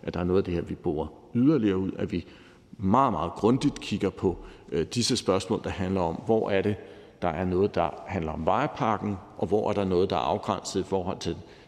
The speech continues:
til den danske arbejdsmarkedsmodel. Det, øh, sørger jeg, øh, for at få foranstaltet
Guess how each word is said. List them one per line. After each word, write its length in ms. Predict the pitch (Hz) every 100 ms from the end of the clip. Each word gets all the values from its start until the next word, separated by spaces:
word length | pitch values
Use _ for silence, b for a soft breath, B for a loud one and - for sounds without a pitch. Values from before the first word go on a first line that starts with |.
| -
til 140 | 113 - -
den 120 | 101
danske 300 | 90 82 -
arbejdsmarkedsmodel. 1000 | 78 120 143 - 113 95 92 95 101 - - B B -
Det, 180 | 120 110 -
øh, 180 | - 104
sørger 240 | 87 92 90
jeg, 120 | 90 - 110
øh, 200 | 90 82 - -
for 300 | 110 98 -
at 80 | -
få 200 | - 85
foranstaltet 680 | - 78 - - 113 117